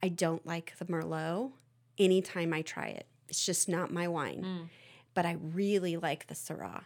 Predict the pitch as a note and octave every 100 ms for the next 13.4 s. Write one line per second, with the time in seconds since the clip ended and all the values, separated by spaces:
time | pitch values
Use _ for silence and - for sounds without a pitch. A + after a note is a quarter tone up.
0 | - - F#3 G3+ G3 G3+ G#3 E3 G#3 G3+
1 | F#3+ F3+ - F3+ F3 - G#3+ G#3+ - E3
2 | D#3+ D#3 - - - F#3 G3 F3 E3 G3+
3 | G3 F#3+ F#3+ G3 - F#3 F3 F3 F3+ B3
4 | F4 - - - - - - - A3+ A#3
5 | A3 G#3+ A3 A3 G3+ A3+ C4+ B3+ A#3 G3+
6 | - G#3 A3 D4 - F3 F3+ - - -
7 | G#3 G#3+ G#3+ G#3 G3 - - - _ -
8 | F#3 F#3+ F#3 F3+ F#3 - _ _ - F#3
9 | F3+ F3+ - - F3+ - E3+ E3 E3 E3+
10 | - A3+ F3 D#3 - D4+ D4+ C#4+ A#3+ G#3+
11 | G#3 - - A3 - G#3 - - - -
12 | A#3+ A#3+ A#3 G#3 G3+ G3 - - - A3
13 | G#3+ G3 - E3+